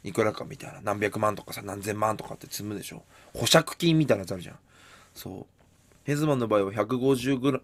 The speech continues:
百五十万ぐらいと言われてる。えー、で、それで、あの、まだ裁判がこれからだから、下手なこと喋れないってことでしょ。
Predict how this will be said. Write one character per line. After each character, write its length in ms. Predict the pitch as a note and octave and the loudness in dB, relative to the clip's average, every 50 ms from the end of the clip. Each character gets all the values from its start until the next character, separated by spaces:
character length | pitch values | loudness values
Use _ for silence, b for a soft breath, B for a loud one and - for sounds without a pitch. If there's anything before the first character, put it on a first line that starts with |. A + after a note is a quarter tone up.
| _ - | _ -12
百 240 | - - A2+ C3+ C#3+ | -10 -6 -4 -2 2
五 160 | C#3 C#3+ D3 | 2 2 2
十 200 | C3 C3 C#3+ D3 | 2 2 2 4
万 240 | C#3+ C#3+ C#3+ C#3+ C#3+ | 6 6 6 6 6
ぐ 80 | C#3+ | 6
ら 100 | C3 A#2 | 6 6
い 60 | G2+ | 6
と 80 | - G#2 | 2 -2
言 80 | G2 F#2 | -4 -6
わ 80 | F#2 | -6
れ 80 | F#2 F2+ | -8 -10
て 120 | - F2 | -10 -10
る。 120 | F2 - - _ b b b b b b b b b b b _ | -10 -12 -14 _ b b b b b b b b b b b _
え 600 | - G2 F#2+ F#2+ F#2 F2+ F2+ F2+ F2 F2 F2+ F2 E2 - _ _ _ _ - | -6 -4 -4 -2 -2 -2 -2 -2 -4 -4 -4 -6 -8 -12 _ _ _ _ -2
ー、 20 | |
で、 80 | D#3 D3 | 0 2
そ 140 | C#3+ - G3 | 4 6 6
れ 80 | G3 | 8
で、 220 | G3+ A3 A3 A3 G#3 | 10 10 12 12 12
あ 120 | G3 G3 G3 | 12 12 12
の、 220 | G3 G3 F#3+ F#3+ | 10 8 6 8
ま 140 | F#3+ G#3+ A#3 | 8 8 10
だ 140 | G3+ E3 D3 | 10 8 10
裁 240 | - F#3+ G#3 G#3 | 12 12 12 12
判 160 | F3 D#3+ C#3+ C3 | 12 12 10 10
が 120 | A#2 A2 | 8 4
こ 140 | - B2+ C#3+ | 4 6 6
れ 80 | D3+ | 8
か 160 | D3+ - D#3+ D#3+ | 10 10 10 10
ら 60 | D#3 | 10
だ 100 | B2+ A2 | 8 4
か 100 | - G2 | 4 4
ら、 200 | A2+ B2 A#2 G#2+ | 4 6 6 4
下 80 | A#2 | 4
手 120 | A#2+ - D#3+ | 6 6 6
な 60 | D3 | 6
こ 100 | A2+ A2 | 4 0
と 60 | F#2+ | -2
喋 260 | A2 - A#2 A2+ A#2+ | 2 2 4 6 6
れ 120 | B2+ C3 B2 | 6 6 6
な 60 | A2 | 4
い 20 | |
っ 40 | G#2+ | 0
て 60 | E2 | -2
こ 120 | F2+ F2 F#2+ | -4 -6 -8
と 80 | E2+ | -8
で 80 | - - | -10 -10
し 100 | - - | -10 -10
ょ。 80 | C4 | -10